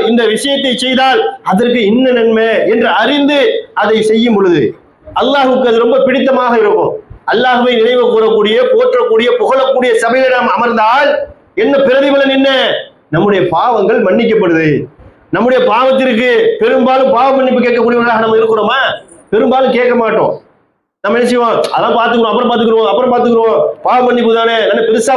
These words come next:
பாவமா செஞ்சுட்டேன், அப்படி என்ன நான் பாவத்தை செஞ்சுட்டேன்?" கேட்போம். வரட்டும், ரமலான் வரட்டும், ஒற்றைப்படை இரவு வரட்டும் என்றெல்லாம் காலம் கடத்துவோம். ஆனால் நம்முடைய பாவங்கள் மன்னிக்கப்படுவதற்குரிய இலகுவான வழியாக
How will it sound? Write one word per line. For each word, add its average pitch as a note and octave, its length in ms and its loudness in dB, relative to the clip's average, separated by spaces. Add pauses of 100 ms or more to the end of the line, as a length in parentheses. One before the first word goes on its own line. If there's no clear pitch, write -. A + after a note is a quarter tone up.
பாவமா B3 360 2
செஞ்சுட்டேன், A#3 400 0 (500)
அப்படி F#3+ 240 -2
என்ன C4+ 140 2
நான் C4 160 0
பாவத்தை A#3+ 340 0
செஞ்சுட்டேன்?" A#3 400 0 (360)
கேட்போம். B3+ 560 0 (640)
வரட்டும், A#3 300 0
ரமலான் B3+ 300 0
வரட்டும், B3 500 0
ஒற்றைப்படை C4 420 0
இரவு B3 200 2
வரட்டும் B3 440 2 (460)
என்றெல்லாம் B3 580 2
காலம் C4 560 0
கடத்துவோம். C4 600 2 (380)
ஆனால் A#3 640 0 (180)
நம்முடைய G#3+ 360 0 (120)
பாவங்கள் A#3+ 580 0 (260)
மன்னிக்கப்படுவதற்குரிய A3+ 1080 0 (180)
இலகுவான C4+ 560 0
வழியாக A3+ 420 0